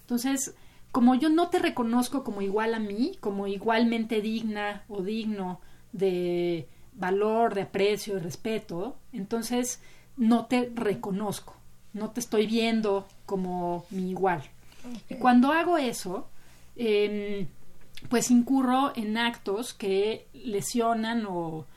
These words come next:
Speaker 1: lastiman la dignidad de las personas con base en esa diferencia que yo percibo que hay entre,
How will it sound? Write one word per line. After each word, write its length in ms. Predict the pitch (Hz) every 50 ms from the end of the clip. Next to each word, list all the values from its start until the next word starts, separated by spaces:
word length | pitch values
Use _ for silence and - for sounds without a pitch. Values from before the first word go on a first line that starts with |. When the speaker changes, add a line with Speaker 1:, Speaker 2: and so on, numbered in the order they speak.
| - - - - -
Speaker 1:
lastiman 840 | - 190 190 - - - 226 220 220 220 214 220 214 220 226 220 202 - -
la 160 | - 202 196
dignidad 460 | 185 202 190 208 208 208 208 214 220
de 80 | 226 226
las 160 | 214 185 -
personas 720 | - 208 147 - 220 208 202 190 175 170 185 - - - - - - - - - - -
con 200 | - 226 214 208
base 600 | 233 233 240 247 - - 240 240 269 294 - - -
en 340 | 254 226 196 196 202 220 233
esa 220 | 247 233 - 285 269
diferencia 540 | 254 240 - 233 208 220 220 208 233 240
que 80 | - 214
yo 160 | 202 202 -
percibo 460 | 240 214 190 - - 214 208 208 208
que 140 | - 214 190
hay 280 | 185 185 185 190 185 - - - - - - -
entre, 640 | 220 214 214 214 208 - 233 226 220 220 220 220 -